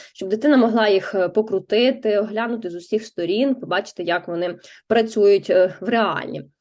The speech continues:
У навчальних виданнях, думаю, що, е, варто додавати ще можливість інтерактивного якогось тестування для, е, засвоєння знань. Е, але, м,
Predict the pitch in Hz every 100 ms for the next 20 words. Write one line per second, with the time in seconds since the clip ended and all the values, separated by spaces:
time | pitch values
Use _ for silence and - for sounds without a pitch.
0 | _ - _ 208 269 302 302 277 240 233
1 | - _ _ _ 190 214 220 240 254 339
2 | 311 262 247 226 240 269 247 240 202 226
3 | 233 226 240 - - 196 202 202 - -
4 | - 180 196 262 262 196 196 220 247 233
5 | 226 220 233 190 202 240 240 208 180 180
6 | - 233 208 190 180 180 208 208 214 220
7 | - 240 208 175 160 160 165 165 165 165
8 | - - 170 175 214 - 180 175 170 160
9 | 165 165 - - 151 _ - - - -
10 | - 185 185 - 190 208 277 359 381 349
11 | 233 - 196 190 196